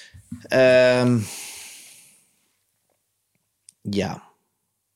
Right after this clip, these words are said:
Ik betwijfel of zij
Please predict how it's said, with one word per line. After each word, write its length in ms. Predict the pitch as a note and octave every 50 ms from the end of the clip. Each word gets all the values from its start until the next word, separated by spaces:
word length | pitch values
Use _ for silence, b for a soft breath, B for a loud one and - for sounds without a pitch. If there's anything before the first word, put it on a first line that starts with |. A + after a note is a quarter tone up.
| _ _ _ _ _ _ _ _ _ _ _ _ _ _ _ _ _ _ _ _ _ _ _ _ _
Ik 180 | _ A2+ G#2 -
betwijfel 640 | - A2 - - A#2+ B2 B2 - - A2+ A2 G#2 D2+
of 520 | - - G#2+ - - - - - - - - _ - - _ _
zij 640 | _ A#2+ A2+ G#2+ G#2 G#2 G2+ G2+ G#2 G2 D2 - -